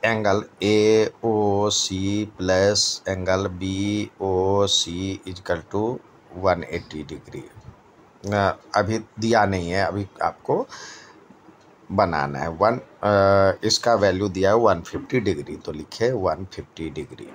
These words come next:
plus इसका value दिया हुआ है थर्टी degree, तो क्या हो जाएगा? वन एटी degree। That means जो common आर्म है उसको छोड़ करके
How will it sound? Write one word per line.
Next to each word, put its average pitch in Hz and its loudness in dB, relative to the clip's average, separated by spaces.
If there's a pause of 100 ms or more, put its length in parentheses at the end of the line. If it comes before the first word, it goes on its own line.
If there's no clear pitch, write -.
(960)
plus 95 2
इसका 98 2
value 92 2
दिया 87 0
हुआ 95 4
है 127 2
थर्टी - -8
degree, - -16 (1120)
तो 90 -8
क्या 92 0
हो 95 2
जाएगा? 98 4
वन 92 2 (140)
एटी 82 -12
degree। - -18 (720)
That 78 2 (160)
means 139 0 (500)
जो 98 -4
common 110 2
आर्म 90 2
है 101 -2
उसको 92 -4
छोड़ 90 -6
करके 85 -4